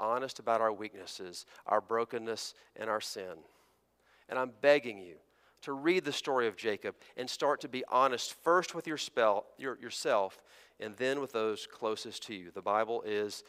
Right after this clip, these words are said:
honest through and through. But it doesn't just stop with honesty, and it points to and highlights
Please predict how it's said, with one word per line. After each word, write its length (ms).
honest 420
through 260
and 140
through. 300
But 120
it 80
doesn't 240
just 160
stop 300
with 120
honesty, 520
and 80
it 120
points 280
to 160
and 80
highlights 600